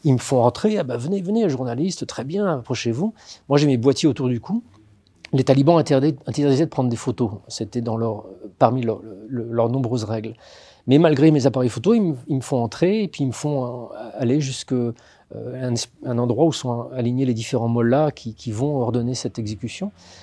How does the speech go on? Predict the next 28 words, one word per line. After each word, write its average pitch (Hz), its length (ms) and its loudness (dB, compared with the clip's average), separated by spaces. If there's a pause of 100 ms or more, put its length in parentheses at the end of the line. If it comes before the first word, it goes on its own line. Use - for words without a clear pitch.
(360)
Et 123 120 0
puis - 160 0
il - 20 8
y 156 60 12
a 156 160 10
un 196 100 8
de 208 60 4
ces - 160 -2
talibans 151 440 2
qui 165 180 -2
finalement 147 640 0
entre - 160 -4
en 123 40 0
fureur, 151 500 4
m'attrape 156 320 2
les 139 100 4
boîtiers 147 500 0
et 175 40 2
me 135 80 -2
dit, « 160 140 -6
Non, 226 60 -8
non, 220 260 -2
c'est 143 320 -2
interdit 147 300 -2
de - 40 -10
faire 139 140 2
des 123 80 2
photos. » 196 340 -2